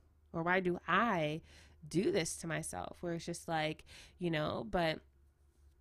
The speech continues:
once again, like I said, it's, it's something that is, is a,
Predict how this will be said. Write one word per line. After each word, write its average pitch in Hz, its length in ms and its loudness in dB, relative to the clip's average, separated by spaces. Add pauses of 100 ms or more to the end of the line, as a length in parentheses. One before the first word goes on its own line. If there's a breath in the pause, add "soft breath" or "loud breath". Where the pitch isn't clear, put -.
(440)
once 180 300 -2
again, 269 280 0
like 196 200 -2
I 180 100 0
said, 208 560 0
it's, 185 300 -4
it's 190 200 0
something 247 640 0
that 202 480 2
is, - 400 -2
is 175 220 -4
a, 170 260 2